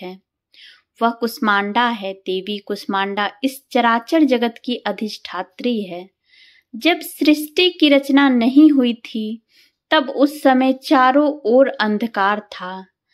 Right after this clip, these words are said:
देवी कुष्मांडा, जिनका मुखमंड सैकड़ों सूर्य की प्रभा से प्रदीप्त है, उस समय प्रकट हुई। उनके मुख पर बिखरी मुस्कुराहट से सृष्टि की पलकें झपकनी शुरू हो गई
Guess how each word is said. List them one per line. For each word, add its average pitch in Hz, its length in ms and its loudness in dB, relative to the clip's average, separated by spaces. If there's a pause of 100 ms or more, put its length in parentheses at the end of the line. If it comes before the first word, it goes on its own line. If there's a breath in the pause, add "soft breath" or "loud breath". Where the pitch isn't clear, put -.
(340)
देवी 226 440 0
कुष्मांडा, 214 880 -4 (520)
जिनका 277 460 4
मुखमंड 262 760 4
सैकड़ों 277 640 2
सूर्य 285 420 4
की 269 220 0
प्रभा 233 440 0
से 285 240 2
प्रदीप्त 233 640 -6
है, 190 360 -8 (640 soft breath)
उस - 280 -2
समय 220 300 0
प्रकट 190 520 -4
हुई। 190 340 -10 (300)
उनके 240 360 0
मुख 262 340 4
पर 240 500 -2 (180)
बिखरी 233 460 2
मुस्कुराहट 262 800 4
से 247 260 -2
सृष्टि 277 680 0
की 294 340 0
पलकें 240 380 2
झपकनी 240 540 0
शुरू 196 340 -4
हो 180 220 -8
गई 190 300 -6